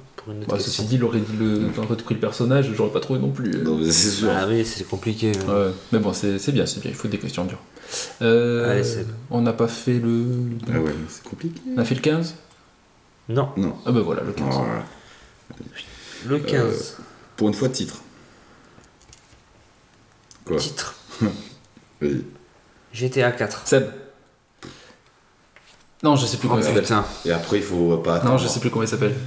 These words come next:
Speaker 3: G T A quatre.
Speaker 2: Je pensais que t'allais dire cinq, c'est pour ça que je me suis,
Speaker 3: <laughs>
Speaker 2: c'est quand t'as dit quatre que je me suis bloqué.
Speaker 3: Euh... je suis pas sûr. Oh putain, c'est le mafieux de merde. Je
Speaker 2: J'ai
Speaker 3: connais
Speaker 2: pas
Speaker 3: pas
Speaker 2: aimé
Speaker 3: son nom.
Speaker 2: G T A quatre.
Speaker 3: Alors, Nours, Trevor.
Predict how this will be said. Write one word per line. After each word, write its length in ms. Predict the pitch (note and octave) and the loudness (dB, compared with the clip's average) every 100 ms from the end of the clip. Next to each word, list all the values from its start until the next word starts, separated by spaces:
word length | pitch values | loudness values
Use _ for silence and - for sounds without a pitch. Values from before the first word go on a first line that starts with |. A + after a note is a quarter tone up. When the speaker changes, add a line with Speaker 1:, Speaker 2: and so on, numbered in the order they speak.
| C3 - - - - | -8 -12 -14 -14 -10
Speaker 3:
G 100 | F2 | -10
T 120 | F#2 A2+ | -2 -2
A 60 | |
quatre. 400 | F2 - C3+ C3+ - - - | -2 -2 -4 -4 -8 -12 -14
Speaker 2:
Je 80 | |
pensais 200 | - A2+ | -6 -4
que 40 | - | 0
t'allais 140 | A2+ | 2
dire 140 | A2 A2+ | 2 0
cinq, 220 | B2+ A#2 | -2 -2
c'est 100 | - | -4
pour 100 | - | -6
ça 120 | - C#3 | 0 0
que 40 | |
je 80 | B2 | 2
me 100 | A2+ | -2
suis, 220 | - B2 A#2 | -2 -2 0
Speaker 3:
<laughs> 100 | A2 | 0
Speaker 2:
c'est 160 | A2 B2 | 2 4
quand 120 | A#2+ | 4
t'as 120 | B2+ | 4
dit 120 | A#2+ | 0
quatre 220 | A#2+ C3+ - | 0 0 0
que 60 | |
je 100 | A#2 | -2
me 40 | A2 | -2
suis 140 | A2+ | -2
bloqué. 260 | G#2 G#2 - | -2 -2 -2
Speaker 3:
Euh... 280 | D#2+ E2 E2 - - - - - - - - _ - - - - | 0 2 0 -4 -12 -14 -14 -16 -16 -20 -20 _ -20 -20 -20 -10
je 60 | - | -8
suis 140 | F2+ | -6
pas 140 | F2 F#2+ | -2 -2
sûr. 480 | - - G2+ F#2 - | -2 -4 -2 -2 2
Oh 160 | F2+ F#2 | 2 0
putain, 180 | - F2+ | 0 -2
c'est 140 | E2+ | 2
le 60 | E2+ | 2
mafieux 260 | E2 - E2 | 2 0 -2
de 100 | D#2 | 0
merde. 360 | D#2+ C#2+ C2+ - - - _ _ - | 2 2 0 -4 -14 -20 _ _ -20
Je 80 | - | -6
Speaker 2:
J'ai 60 | B2 | 0
Speaker 3:
connais 120 | D#3 | 2
Speaker 2:
pas 60 | D3 | 2
Speaker 3:
pas 60 | C#2+ | 2
Speaker 2:
aimé 120 | C#3+ | 4
Speaker 3:
son 40 | |
nom. 60 | D#2+ | 2
Speaker 2:
G 60 | D#2+ | 0
T 20 | |
A 40 | |
quatre. 240 | - G#2 - - - - - - - - | -4 -8 -8 -14 -18 -18 -20 -20 -20 -12
Speaker 3:
Alors, 260 | - D#2 D#2+ | -4 -2 2
Nours, 280 | D#2+ A#2+ C#3 - - - - - - - - | 4 4 2 -4 -6 -12 -12 -10 -10 -10 -12
Trevor. 520 | - G#2+ C#3 E3 E3 | 0 2 4 4 2